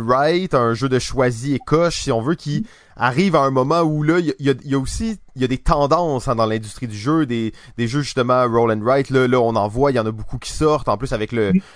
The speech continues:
Speaker 1: le confinement, donc il est comme rentré là-dedans. Justement, c'est un, c'est un jeu très cool, hein, qu'on, que j'ai eu la chance de, de playtester,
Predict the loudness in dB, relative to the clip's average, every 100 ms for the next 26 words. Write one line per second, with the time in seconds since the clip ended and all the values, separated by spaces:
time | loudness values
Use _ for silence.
0 | -14 -6 -2 -2 0 0 0 -2 -4 0
1 | 0 0 0 0 -2 -2 0 0 0 -2
2 | -4 -2 0 0 -2 -4 -4 -4 -2 -2
3 | 0 -4 -4 -2 -2 -2 -2 -4 -4 -2
4 | -2 -2 -4 -4 -2 -4 -4 -4 -6 -4
5 | -6 -6